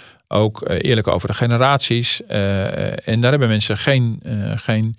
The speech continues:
inspraak in. Maar normaal gesproken, bij dit soort operaties hebben mensen daar, eh, zeggenschap over. Maar die zeggenschap is bij deze operatie on hold gezet, omdat het allemaal, eh, juridisch heel veel gedoe zou opleveren. Nou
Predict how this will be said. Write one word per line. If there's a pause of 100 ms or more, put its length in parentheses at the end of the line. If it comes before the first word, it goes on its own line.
(220)
inspraak
in.
Maar
normaal
gesproken, (200)
bij
dit
soort
operaties
hebben
mensen
daar,
eh,
zeggenschap
over. (480)
Maar
die
zeggenschap
is
bij
deze
operatie
on
hold
gezet,
omdat
het
allemaal,
eh,
juridisch
heel
veel
gedoe
zou
opleveren.
Nou